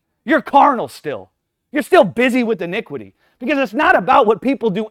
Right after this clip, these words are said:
outwardly, it's about the faith that's being declared inwardly. And it doesn't matter what people are doing outwardly if the center of all their gatherings is the faith that was revealed in the Lord Jesus.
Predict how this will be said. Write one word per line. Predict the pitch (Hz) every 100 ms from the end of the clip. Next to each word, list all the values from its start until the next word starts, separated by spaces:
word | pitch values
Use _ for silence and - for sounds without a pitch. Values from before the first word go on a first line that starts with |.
| -
outwardly, | 269 233 180 170 226
it's | 240
about | 220 262 269
the | 220
faith | - - 320
that's | - 175
being | 208 269
declared | 240 - - 277 269 -
inwardly. | 311 247 175 131 113 95 _ -
And | 262
it | 262
doesn't | 349 294 233
matter | 208 254 285
what | 220 226
people | 240 226 220
are |
doing | 190 208 208
outwardly | 214 269 190 165 202 196 -
if | 240 -
the | 190
center | - 339 269
of | 214
all | 240 247
their | 226
gatherings | 170 240 262 208 196 175
is | 294 185
the | 214
faith | - 285 208
that | 226
was | 202
revealed | 190 165 277 226
in | 196
the | 196
Lord | 202 196
Jesus. | 143 - 208 - _ _